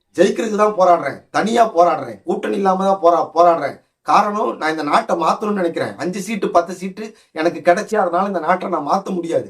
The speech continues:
ஜெயிக்காமலே போயிட்டா கூட, தாமதம் ஆயிட்டா கூட, அதுக்கு முன்னா நான் இறந்து போயிட்டா கூட எனக்கு பின்னாடி வருகிற நாம் தமிழ் கட்சி பிள்ளைகள் அந்த கொள்கையை வந்து நிறைவேற்றுவார்கள்.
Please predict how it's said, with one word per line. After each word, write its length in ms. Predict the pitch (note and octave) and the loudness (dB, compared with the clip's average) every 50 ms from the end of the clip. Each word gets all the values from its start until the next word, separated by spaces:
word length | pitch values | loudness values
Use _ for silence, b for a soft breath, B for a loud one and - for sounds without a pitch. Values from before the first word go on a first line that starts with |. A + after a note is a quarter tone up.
| - - | -6 0
ஜெயிக்காமலே 540 | - E3+ G3 F#3 - B3 A#3 A#3 A#3 A#3 A3+ | 2 4 4 4 4 4 4 4 4 2 0
போயிட்டா 340 | - - G3 F#3+ F#3+ F#3+ F#3 | 0 0 -2 -2 0 -2 -2
கூட, 180 | - D3+ D#3 D3+ D3 C3 A2+ - - | -2 -4 -4 -2 -2 -2 -2 -4 -4
தாமதம் 480 | C3 C#3 F3 G#3+ A#3+ A#3 A#3 A3 G#3+ | 0 2 2 2 2 2 0 2 2
ஆயிட்டா 260 | G3+ F#3+ F#3 F#3+ F3 E3 | 2 0 2 2 2 2
கூட, 160 | D#3 D3+ D3+ D3 C#3+ C3 - b b b b | 2 0 -2 0 0 -2 -2 b b b b
அதுக்கு 360 | - - D3 F3+ G#3 - - A3+ | -4 0 0 0 0 0 -4 -2
முன்னா 200 | A3 A3 A#3+ A#3 | 0 4 4 4
நான் 160 | A3+ G#3+ E3+ | 4 4 4
இறந்து 280 | E3+ F#3 A3 A#3 A#3 A#3 | 4 4 4 2 2 2
போயிட்டா 280 | F3+ G3 F#3 - F#3 D#3+ | 2 2 4 4 4 2
கூட 180 | D3+ D#3+ D#3 C#3+ C#3 C3 A#2 A2+ | 2 0 -2 -2 -2 -2 -2 -4
எனக்கு 300 | C3 D3 F3+ F#3 F#3 F3+ | -6 -6 -6 -6 -6 -6
பின்னாடி 400 | - F3+ F3+ A3 B3+ A#3+ A3+ G#3+ | -6 -4 -2 0 0 0 0 0
வருகிற 300 | G3+ F#3 F3 E3+ E3+ E3 E3+ E3+ E3+ b b b b | 0 2 4 4 6 6 6 4 2 b b b b
நாம் 300 | - C#3 E3 G#3+ A#3 G#3+ | -2 0 0 0 2 2
தமிழ் 240 | - A#3 G3 G3 | 0 0 0 0
கட்சி 240 | F#3+ G3 F#3 - E3+ | -4 -6 -6 -6 -6
பிள்ளைகள் 460 | D#3+ - E3+ F3+ G3 F#3 F3 F3+ F#3 F#3 - - _ _ _ _ - | -2 2 2 4 4 4 4 2 0 -2 -6 -12 _ _ _ _ -4
அந்த 280 | D#3+ E3+ G#3 B3 C4 C#4 C4 | -2 0 2 4 4 2 2
கொள்கையை 360 | - G#3+ A3 B3+ B3+ B3 G#3+ | 2 0 0 0 0 -2 -2
வந்து 200 | G3 F3+ E3+ G#3+ | -2 -2 -4 -4
நிறைவேற்றுவார்கள். 800 | A3+ G3+ G3+ G#3 G#3+ G#3+ G3+ F#3+ - D#3 C#3+ C3 B2 A#2 A#2 A2+ | -6 -4 0 0 2 2 0 0 0 0 0 0 -2 -2 -8 -10